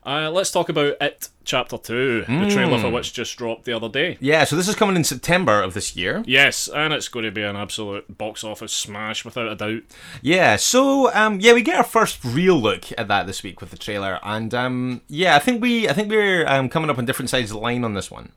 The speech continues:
Speaker 1: Yeah, it, it didn't really do a massive amount for me.
Speaker 2: So,
Speaker 1: Um,
Speaker 2: just for anyone that hasn't seen it, basically you have most of a scene.
Speaker 1: Yeah, we have a protracted excerpt from a scene involving Beverly Marsh returning to her childhood home.
Speaker 2: Yeah, played here by, uh, Jessica Chastain.
Speaker 1: Of course,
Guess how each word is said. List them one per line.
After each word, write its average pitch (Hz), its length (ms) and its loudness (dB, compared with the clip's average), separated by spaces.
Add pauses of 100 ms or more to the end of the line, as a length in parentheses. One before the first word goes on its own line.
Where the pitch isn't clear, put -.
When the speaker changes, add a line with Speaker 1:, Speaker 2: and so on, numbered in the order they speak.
(120)
Speaker 1:
Yeah, 185 380 -2
it, 180 180 -8
it 190 320 -10
didn't 208 160 -2
really 147 160 2
do 143 400 -2
a 123 40 -14
massive 139 440 -4
amount 131 300 -6
for 147 120 -8
me. 151 200 -6 (240)
Speaker 2:
So, 170 320 0
Speaker 1:
Um, 131 260 -6 (160)
Speaker 2:
just 160 300 0
for 147 120 2
anyone 170 220 2
that 135 60 0
hasn't 110 220 -4
seen 117 200 -2
it, 101 100 -2
basically 110 320 -4
you 107 120 -6
have 104 540 0 (120)
most 151 380 2
of 151 100 2
a 139 60 2
scene. 107 360 -6 (140)
Speaker 1:
Yeah, 135 220 2
we 123 80 0
have 131 120 0
a 139 60 -2
protracted 131 1000 -4 (140)
excerpt 143 600 -2
from 123 200 -6
a 110 60 -4
scene 120 320 -4
involving 110 480 -4
Beverly 110 320 0
Marsh 107 300 -8
returning 117 320 -10
to 98 60 -10
her 104 60 -10
childhood 107 480 -8
home. 113 440 -10
Speaker 2:
Yeah, 117 200 0
played 139 240 -4
here 117 180 -2
by, 104 280 0
uh, 92 100 -4
Jessica 92 260 -10
Chastain. 170 560 -6
Speaker 1:
Of - 80 -14
course, 160 300 -4